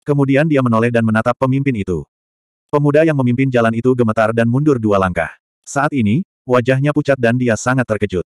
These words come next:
Pihak lain langsung membunuh lima sage di pihak mereka.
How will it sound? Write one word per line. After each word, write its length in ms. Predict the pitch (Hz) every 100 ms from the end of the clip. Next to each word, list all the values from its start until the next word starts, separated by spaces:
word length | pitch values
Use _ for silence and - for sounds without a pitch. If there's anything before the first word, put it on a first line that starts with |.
| _ _ _ _ _ _ -
Pihak 240 | 143 147
lain 160 | 139 143
langsung 380 | 135 123 143 143
membunuh 300 | 117 113 117
lima 160 | 117 110
sage 320 | 123 117 110
di 80 | 120
pihak 240 | 143 131 107
mereka. 340 | 98 90